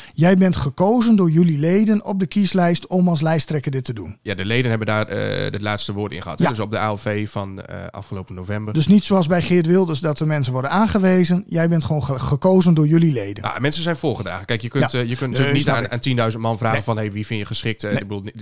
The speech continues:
Speaker 2: niet, niet al die tienduizend mensen, twaalfduizend mensen kennen mij.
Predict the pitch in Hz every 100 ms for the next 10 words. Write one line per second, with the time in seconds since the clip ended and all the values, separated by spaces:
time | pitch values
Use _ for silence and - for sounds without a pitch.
0 | - - - - 107 104 107 104 104 -
1 | 104 101 95 101 98 - 104 98 92 95
2 | 92 - 98 92 87 131